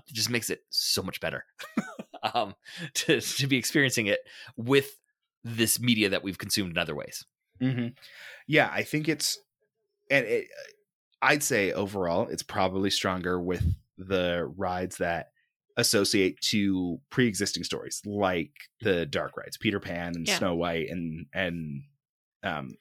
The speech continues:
Speaker 2: and those kinds of things. But, like, there's still a story going on with, with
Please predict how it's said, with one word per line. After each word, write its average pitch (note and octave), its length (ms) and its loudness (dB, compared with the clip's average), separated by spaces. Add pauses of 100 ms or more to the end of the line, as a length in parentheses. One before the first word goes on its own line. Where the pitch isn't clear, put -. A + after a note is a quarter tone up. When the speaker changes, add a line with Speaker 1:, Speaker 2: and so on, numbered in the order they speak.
Speaker 2:
and G2+ 140 -4
those G#2+ 160 2
kinds B2+ 180 0
of B2+ 80 -4
things. D3 320 -2 (1200)
But, C3+ 140 6
like, G#2 220 2
there's A#2 160 2
still E3 200 4
a - 40 2
story B2 320 2
going F2 260 2
on E2 300 -2
with, - 340 -4 (240)
with G2 280 0